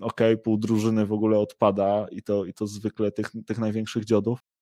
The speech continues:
no ale jednak masz podpisanych zawodników na kontrakcie i pytanie, czy są to zawodnicy, na których uważasz, że będziesz mógł liczyć, że będziesz w stanie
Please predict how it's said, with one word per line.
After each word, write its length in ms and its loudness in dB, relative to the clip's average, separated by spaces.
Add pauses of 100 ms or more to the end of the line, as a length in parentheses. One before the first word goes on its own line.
(220)
no 60 4
ale 120 8
jednak 300 4
masz 200 2
podpisanych 560 -6
zawodników 560 -6
na 80 -12
kontrakcie 560 -12
i 60 -18
pytanie, 400 -6
czy 140 -16
są 160 -14
to 100 -16
zawodnicy, 540 -6
na 120 -8
których 340 -6
uważasz, 360 -4
że 100 -4
będziesz 340 -4
mógł 180 -4
liczyć, 320 0
że 80 0
będziesz 300 4
w 40 -6
stanie 360 0